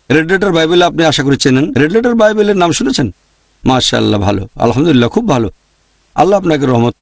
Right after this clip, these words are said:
করুন। Red Letter Bible হচ্ছে সেই Bible, যারা জানেন না তাদের বলছি, এখানে লাল অক্ষরে সেই কথাগুলো লেখা আছে যেগুলো যীশুখ্রিস্ট তার নিজের মুখে বলেছেন।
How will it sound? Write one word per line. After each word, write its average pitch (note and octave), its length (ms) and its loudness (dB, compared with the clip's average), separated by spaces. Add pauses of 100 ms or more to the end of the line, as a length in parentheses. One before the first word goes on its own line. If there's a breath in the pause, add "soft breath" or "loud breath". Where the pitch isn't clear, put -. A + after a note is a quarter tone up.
করুন। C#3 300 2
Red G3 280 2
Letter C#4+ 240 2
Bible A3 300 2
হচ্ছে G3 240 -2
সেই D4 260 2
Bible, G#3 400 2
যারা F#3 220 0
জানেন E3 300 2
না G#3 120 2
তাদের D3+ 260 0
বলছি, C#3 480 0
এখানে G3 360 2
লাল D#3 300 4
অক্ষরে G3+ 380 0
সেই D#3 240 2
কথাগুলো B3+ 500 2
লেখা F3 320 0
আছে F3+ 300 0
যেগুলো E3 420 2
যীশুখ্রিস্ট D#3+ 560 -2
তার G3 300 0
নিজের C#4 280 4
মুখে E4 220 2
বলেছেন। F#3 460 0